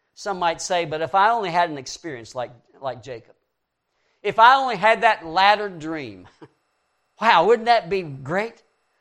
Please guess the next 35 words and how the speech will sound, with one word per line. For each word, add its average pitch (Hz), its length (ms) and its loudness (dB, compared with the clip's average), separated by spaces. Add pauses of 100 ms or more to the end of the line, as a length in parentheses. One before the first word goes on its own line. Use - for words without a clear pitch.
To 196 80 -8
see 262 220 -8
the 208 120 -2
angels 220 540 -2
coming 240 320 0
up 247 180 4
and 208 160 -8
down 240 340 2 (200)
from, 202 200 -2
on 214 160 -2
that 202 200 0
ladder 233 320 6 (120)
and 202 220 0
see 269 280 -8
God 254 520 8
at 254 120 -6
the 226 80 -6
top 262 440 2
talking 277 600 4
to 240 100 2
us? 269 560 2 (100)
Wow, 196 540 4 (260)
that 233 320 6
would 202 180 -4
be 196 120 -8
something." - 480 -8 (1000)
I - 120 -16
say 160 280 -6
to 151 120 -10
you 156 80 -10
this 139 240 -12
morning, 143 280 -10
we 135 120 -12
have 131 160 -6
mu-, 131 180 -6